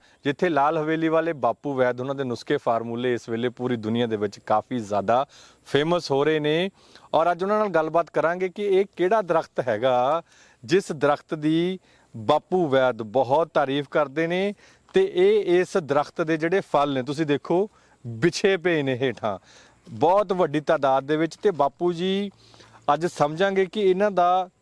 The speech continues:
ਕੀ ਸਾਡੀ ਜ਼ਿੰਦਗੀ ਦੇ ਵਿੱਚ ਜਿਹੜਾ, ਅਸੀਂ ਕਹਿ ਲਈਏ ਕਿ, ਰੋਲ ਹੈਗਾ। ਸਾਡੀਆਂ ਦੁੱਖ ਤਕਲੀਫਾਂ ਨੇ ਜਿਹੜੀਆਂ, ਉਹ ਇਸ ਤਰ੍ਹਾਂ ਦੇ ਦਰਖਤ ਨੇ ਜਿਹੜੇ, ਉਹ ਦੂਰ ਕਰਦੇ ਨੇ।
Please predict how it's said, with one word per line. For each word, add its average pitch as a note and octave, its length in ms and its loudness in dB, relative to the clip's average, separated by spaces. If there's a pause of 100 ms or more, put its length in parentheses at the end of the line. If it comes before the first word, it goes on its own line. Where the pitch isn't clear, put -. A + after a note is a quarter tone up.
ਕੀ G3+ 280 0
ਸਾਡੀ E3 300 0
ਜ਼ਿੰਦਗੀ D3 380 -2
ਦੇ D#3 100 2
ਵਿੱਚ D3 560 0 (400)
ਜਿਹੜਾ, D3+ 480 0 (460)
ਅਸੀਂ D#3 180 0
ਕਹਿ D3 180 0
ਲਈਏ E3 120 2
ਕਿ, E3+ 180 -2
ਰੋਲ C#3 340 0
ਹੈਗਾ। D3 580 0
ਸਾਡੀਆਂ C#3 400 -2
ਦੁੱਖ C3 320 -4
ਤਕਲੀਫਾਂ C3+ 640 -2
ਨੇ C3+ 100 -4
ਜਿਹੜੀਆਂ, C#3+ 500 -2 (340)
ਉਹ F3+ 140 2
ਇਸ E3 180 -2
ਤਰ੍ਹਾਂ D#3+ 240 -2
ਦੇ D#3+ 100 0
ਦਰਖਤ B2+ 380 -2
ਨੇ C3 160 0
ਜਿਹੜੇ, C#3 320 0 (300)
ਉਹ F3 100 2
ਦੂਰ D#3+ 220 2
ਕਰਦੇ G#2+ 300 -2
ਨੇ। F#2+ 160 -8